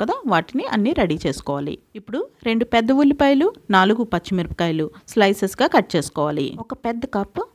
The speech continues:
పుదీనా కడిగి రెడీ చేసుకోవాలి. ఇప్పుడు ఒక బౌల్ పొయ్యి మీద పెట్టి వేడెక్కిన తర్వాత ఒక కప్పు నెయ్యి వేసుకోండి. నెయ్యి ఎక్కువ వేసుకున్నా కానీ టేస్టీగానే ఉంటుంది. ఇప్పుడు నెయ్యి స్-, వేడెక్కిన తర్వాత స్పైసెస్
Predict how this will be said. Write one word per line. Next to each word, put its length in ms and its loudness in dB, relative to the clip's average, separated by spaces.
పుదీనా 400 2
కడిగి 300 2
రెడీ 160 2
చేసుకోవాలి. 500 -2
ఇప్పుడు 200 -12
ఒక 200 -6
బౌల్ 260 2
పొయ్యి 180 0
మీద 240 -4
పెట్టి 220 -4
వేడెక్కిన 520 -2
తర్వాత 360 -6
ఒక 120 0
కప్పు 240 -2
నెయ్యి 260 2
వేసుకోండి. 460 -4
నెయ్యి 220 2
ఎక్కువ 240 -4
వేసుకున్నా 440 -4
కానీ 180 -2
టేస్టీగానే 580 -4
ఉంటుంది. 400 -6
ఇప్పుడు 220 -2
నెయ్యి 300 0
స్-, 80 -10
వేడెక్కిన 560 0
తర్వాత 380 -6
స్పైసెస్ 440 0